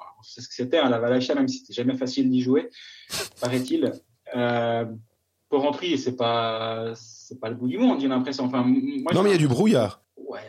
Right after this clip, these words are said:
Speaker 1: alors ça, j'en sais rien, je suis pas, je, je suis là-bas le soir, en général, il fait nuit, du coup.
Speaker 2: Mais non, mais t'as vu quand Genève, à cause des, je crois que c'est quoi, des
Speaker 1: Mais
Speaker 2: fumigènes,
Speaker 1: oui,
Speaker 2: tu sais.
Speaker 1: oui.
Speaker 2: Donc, euh, <laughs> c'est un
Speaker 1: Sacrée histoire, ça, au passage. Mais, mais voilà, donc, euh, moi, en tout cas, moi, j'aime, j'aime bien la semaine qui vient de faire le H C A, et puis, euh, bah, j'espère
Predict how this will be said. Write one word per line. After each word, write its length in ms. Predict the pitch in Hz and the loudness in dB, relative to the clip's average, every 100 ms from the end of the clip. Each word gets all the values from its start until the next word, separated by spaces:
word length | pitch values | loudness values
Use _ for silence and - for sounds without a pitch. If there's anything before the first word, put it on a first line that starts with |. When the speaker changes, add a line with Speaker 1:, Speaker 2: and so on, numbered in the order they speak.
| - | -18
Speaker 1:
alors 160 | - | -20
ça, 140 | - 117 | -18 -16
j'en 140 | 107 | -16
sais 140 | - | -16
rien, 180 | 104 117 | -12 -12
je 60 | 110 | -12
suis 120 | - | -8
pas, 120 | 117 | -8
je, 100 | 117 | -8
je 180 | - - | -12 -18
suis 120 | - | 0
là-bas 200 | 131 135 | 4 4
le 60 | 127 | 2
soir, 320 | 123 127 120 | 0 0 0
en 80 | 113 | 0
général, 300 | 110 113 113 | -8 -10 -10
il 20 | |
fait 140 | 110 - | -10 -12
nuit, 180 | 113 117 | -12 -14
du 40 | |
coup. 80 | - | -2
Speaker 2:
Mais 80 | 180 | 2
non, 140 | 226 | 4
mais 80 | 147 | 4
t'as 140 | 156 | 4
vu 120 | 170 202 | 4 4
quand 140 | 139 | 2
Genève, 420 | 127 160 143 92 - | 4 4 4 2 -4
à 160 | 110 113 | 0 0
cause 220 | 127 117 | 0 2
des, 500 | 117 113 113 113 107 | 4 4 6 6 4
je 80 | 104 | 2
crois 140 | - | -4
que 80 | 95 | -6
c'est 140 | - | -4
quoi, 100 | 113 | 0
des 60 | 110 | 2
Speaker 1:
Mais 60 | 135 | 2
Speaker 2:
fumigènes, 640 | 139 139 135 143 143 143 | 2 4 4 6 6 4
Speaker 1:
oui, 80 | 139 | 2
Speaker 2:
tu 40 | |
sais. 60 | 135 | 2
Speaker 1:
oui. 260 | 131 127 - _ _ _ - | 0 -4 -8 _ _ _ -4
Speaker 2:
Donc, 260 | 98 95 | -2 0
euh, 160 | 104 104 - - | 0 0 -2 -4
<laughs> 720 | 131 - 156 - _ _ _ 120 | -6 -2 -4 -4 _ _ _ -12
c'est 160 | - | -2
un 60 | 104 | -2
Speaker 1:
Sacrée 140 | 98 | -2
histoire, 320 | 131 131 123 | -6 -2 -2
ça, 140 | 120 117 | -2 -6
au 40 | |
passage. 480 | 113 117 113 113 113 - - - | -6 -8 -8 -10 -12 -16 -20 -8
Mais, 400 | 143 151 151 - | 2 4 4 0
mais 140 | 156 | 0
voilà, 280 | 156 185 156 | 4 4 2
donc, 320 | 139 156 160 | 0 -6 0
euh, 200 | 165 147 - - _ _ _ | 2 2 0 -10 _ _ _
moi, 240 | 165 196 | 0 2
en 100 | 240 | 2
tout 80 | 156 | 0
cas, 80 | 208 | 0
moi, 120 | 214 | 0
j'aime, 380 | 170 135 135 135 | 2 0 2 0
j'aime 320 | 135 131 135 | 2 2 2
bien 200 | 147 247 | 2 2
la 80 | 247 | 2
semaine 240 | - 165 | -4 -8
qui 80 | - | -8
vient 100 | 147 | -10
de 60 | 143 | -6
faire 140 | 147 | -2
le 100 | 143 | 2
H 180 | 139 135 | 2 2
C 140 | 139 | 2
A, 200 | 135 165 | 4 4
et 60 | 127 | 2
puis, 300 | 123 - 120 | -2 -4 -2
euh, 320 | 113 113 110 | -2 -2 -6
bah, 120 | 110 | -6
j'espère 280 | 113 120 113 | -10 -10 -6